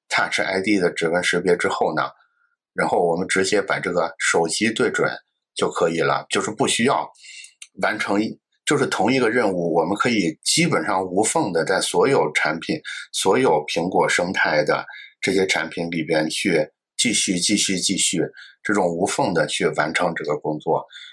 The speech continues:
这个是一个关于库克有超强整合能力一个最好的例证啊，就是我们看起来这么简单的事儿，但是这个事儿其实非常的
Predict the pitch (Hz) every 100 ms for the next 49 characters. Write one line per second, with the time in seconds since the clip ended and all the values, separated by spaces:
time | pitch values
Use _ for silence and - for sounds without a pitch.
0 | - - 123 - - 98 87 98 78 76
1 | _ _ - - 110 98 95 - 117 -
2 | 98 85 - - - 90 87 - 107 -
3 | 87 90 - 78 90 87 82 101 87 87
4 | - 135 - 101 78 80 82 76 73 67
5 | 57 - - - - - _ - 113 107
6 | 95 87 - _ _ _ 104 98 117 151
7 | - _ _ _ _ - 190 156 - 90
8 | 76 85 - 104 90 82 71 80 95 95
9 | - 87 - 107 104 113 110 104 - 95
10 | 78 - 92 - 85 - 98 95 73 78
11 | 87 73 -